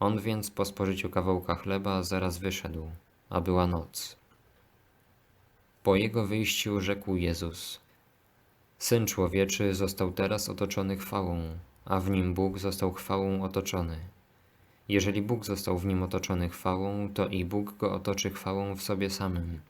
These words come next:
i to zaraz go chwałą otoczy. Dzieci, jeszcze krótko jestem z wami. Będziecie mnie szukać, ale jak to Żydom powiedziałem, tak i teraz wam mówię: dokąd ja idę, wy pójść nie możecie”.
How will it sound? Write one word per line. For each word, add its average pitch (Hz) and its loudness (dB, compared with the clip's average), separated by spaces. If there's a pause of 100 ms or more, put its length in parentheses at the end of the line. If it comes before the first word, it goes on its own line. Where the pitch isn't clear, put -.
(180)
i 98 0
to 98 2
zaraz 98 2
go 95 2
chwałą 98 0
otoczy. 87 -4 (1400)
Dzieci, 101 2 (420)
jeszcze 101 4
krótko 127 0
jestem 107 -2
z 95 -2
wami. 87 0 (720)
Będziecie 101 2
mnie 101 -2
szukać, 98 -2
ale 92 2 (260)
jak 95 2
to 101 2
Żydom 98 2
powiedziałem, 95 -2 (300)
tak 104 0
i 98 -2
teraz 98 0
wam 98 2
mówię: 87 0 (840)
dokąd 101 4
ja 117 4
idę, 101 2
wy 101 2
pójść 104 0
nie 98 0
możecie”. 90 0